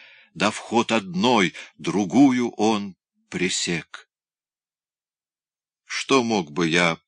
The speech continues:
промолвить в извиненье? "Иду, — сказал я, — краску чую сам,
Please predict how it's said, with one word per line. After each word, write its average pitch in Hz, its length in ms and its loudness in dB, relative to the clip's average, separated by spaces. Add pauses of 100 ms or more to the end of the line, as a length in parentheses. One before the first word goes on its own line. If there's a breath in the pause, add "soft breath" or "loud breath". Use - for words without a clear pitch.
промолвить 85 680 -4
в 82 140 -4
извиненье? 78 720 -4 (600 soft breath)
"Иду, — 113 560 0 (380)
сказал 80 640 -4
я, — 73 240 -6 (380 soft breath)
краску 90 580 -2
чую 80 340 -2
сам, 85 480 -2